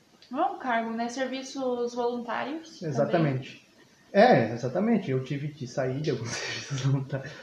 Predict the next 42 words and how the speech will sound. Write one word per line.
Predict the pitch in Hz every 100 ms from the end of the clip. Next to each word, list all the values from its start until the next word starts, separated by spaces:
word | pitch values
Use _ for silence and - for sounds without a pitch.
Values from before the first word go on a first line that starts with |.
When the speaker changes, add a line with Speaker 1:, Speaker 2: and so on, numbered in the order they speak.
| - 247
Speaker 1:
Eu | 226
Speaker 2:
por | 233
Speaker 1:
também. | 170 160
Speaker 2:
causa | 156 156 175
de | 151 151 160 175 202 - - _ _
que | - 135 135 -
eu | 170 185 - 190 -
optei | 208 - 233 - 220 262
por | 196 175
não | 165
tomar | 165 156 127 127
a | 120
vacina, | 139 - 185 233 151 - - - - - -
mas | 143 147 147
isso | 185 170
é |
uma | 180
escolha | - 233 233
minha. | 214 190 - - - - _ - _ -
Uma | 131
escolha | - 156 175 - - - - -
minha, | 147 143 156 285
feita | - 147 143 233 - - - -
consciente, | 185 185 226 - 247 254 175 185 180 -
e | -
se | 208
eu | -
tivesse | 127 -
que | 160
assinar | - 147 147
o |
termo | - 160 202 233
que | 226
o | 165
Diacho | 135 143 135 -
quisesse, | 160 151 165
eu | 180
assinava, | 185 156 139 139 151 262 -
porque | 180 -
eu | 160
tô | - 226
consciente, | 339 - 320 262 330 -